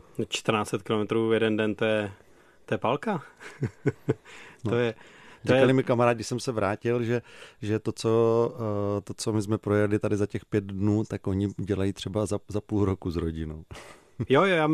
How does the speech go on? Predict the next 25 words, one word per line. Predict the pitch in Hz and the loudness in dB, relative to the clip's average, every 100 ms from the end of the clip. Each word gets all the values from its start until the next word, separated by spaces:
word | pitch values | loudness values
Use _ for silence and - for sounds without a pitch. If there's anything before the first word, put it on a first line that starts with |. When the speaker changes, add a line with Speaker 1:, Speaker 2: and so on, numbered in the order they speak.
| 147 | 2
Speaker 1:
já | 147 | 2
mám | 165 160 | 4 4
jako | 156 165 | 4 2
podobné | 151 151 156 156 | 4 4 6 4
srovnání | 170 151 151 147 156 | 6 6 4 4 2
a | |
mám | 151 147 | 4 4
dojem, | 139 139 | 4 2
že | 131 143 139 123 - | 4 4 4 0 2
pět | 139 | 2
tisíc | - 135 139 | 2 -4 -4
kilometrů | - 143 135 143 | 2 4 4 2
už | 147 156 | 2 2
je | |
docela | 143 - 165 | 2 2 2
slušná | 135 - 143 147 | 2 0 2 2
letní | 123 147 139 | 2 2 2
dovolená, | 123 120 123 117 123 110 110 | 4 4 2 0 -2 -4 -4
Speaker 2:
<laughs> | - - 110 | -10 -6 -6
Speaker 1:
která | - 123 120 | 0 2 2
se | - | 2
dá, | 131 120 120 | 2 2 0
eh, | 120 120 120 117 | -2 -4 -4 -6
v | 113 | -6
tomhle | - 117 120 127 120 | -2 0 2 2 0